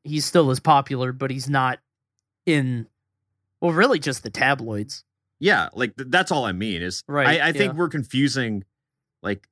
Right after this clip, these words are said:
Speaker 2: the musical performance with, uh, just tabloids because
Speaker 1: That's probably
Speaker 2: uh,
Speaker 1: true.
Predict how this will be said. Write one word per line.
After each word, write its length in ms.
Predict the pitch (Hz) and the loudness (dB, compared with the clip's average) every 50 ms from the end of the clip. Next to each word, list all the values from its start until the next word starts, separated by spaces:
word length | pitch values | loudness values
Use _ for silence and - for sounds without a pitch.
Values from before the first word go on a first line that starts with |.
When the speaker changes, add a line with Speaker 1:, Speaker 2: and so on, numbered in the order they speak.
| _ _ | _ _
Speaker 2:
the 500 | 107 120 131 117 110 104 101 98 82 - _ _ _ _ - | -4 -2 0 2 2 2 2 0 -2 -4 _ _ _ _ -4
musical 520 | 127 127 139 151 160 143 151 143 156 139 | 0 4 4 4 4 4 2 2 2 0
performance 760 | 113 - 127 110 - - 120 117 120 113 107 92 82 - - - | 0 -2 -8 -10 -6 -4 -2 -2 -2 -2 -2 -4 -4 -6 -12 -6
with, 300 | 104 107 104 92 - - - | -2 0 0 0 -2 -8 -10
uh, 220 | - 95 92 90 90 | -8 -6 -4 -4 -4
just 200 | 90 87 - - | -6 -8 -8 -4
tabloids 500 | - 87 90 - 90 87 85 82 80 - | -2 -2 -2 0 -2 -4 -6 -6 -8 -8
because 400 | - 101 101 98 95 92 - - _ _ _ _ _ _ - | -8 -2 -2 -2 -2 -2 -8 -14 _ _ _ _ _ _ -8
Speaker 1:
That's 100 | 175 151 - | -8 -6 -2
probably 260 | - 143 120 123 127 | -2 -2 0 2 2
Speaker 2:
uh, 180 | 135 135 135 | 4 4 4
Speaker 1:
true. 120 | 123 113 | 2 -2